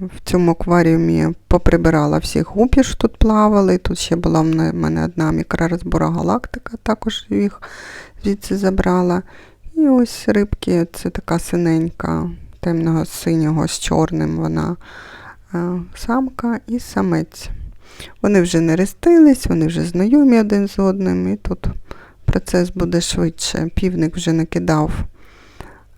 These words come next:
е, пінне гніздо, і рибки віднерестились. Бачите, зараз покажу, тут можна побачити ікру.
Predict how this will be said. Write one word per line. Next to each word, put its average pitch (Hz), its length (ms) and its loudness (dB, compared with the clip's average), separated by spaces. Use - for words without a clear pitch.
е, 165 340 -2
пінне 160 340 0
гніздо, 175 600 0
і 226 260 2
рибки 220 420 2
віднерестились. 214 1200 2
Бачите, 196 680 0
зараз 185 260 2
покажу, 202 460 0
тут 196 200 0
можна 190 260 0
побачити 185 600 0
ікру. 262 440 2